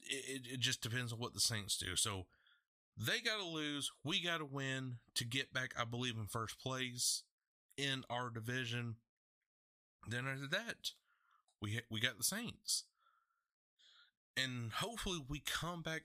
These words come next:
against the Saints with a better mindset, better mentality, better just overall kinda, like, play calling offensively.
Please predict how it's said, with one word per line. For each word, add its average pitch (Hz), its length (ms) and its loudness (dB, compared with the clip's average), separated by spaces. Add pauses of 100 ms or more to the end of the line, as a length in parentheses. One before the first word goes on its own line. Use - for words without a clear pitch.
against 123 360 0
the - 180 2
Saints - 540 0 (320)
with 123 400 0
a 113 80 0
better 117 440 0
mindset, 107 720 0 (320)
better 170 320 0
mentality, 131 1200 0
better 147 460 0 (120)
just - 320 2 (360)
overall 143 540 -2
kinda, 139 180 0
like, 107 280 4 (920)
play - 320 -2
calling 55 540 2 (360)
offensively. 95 800 0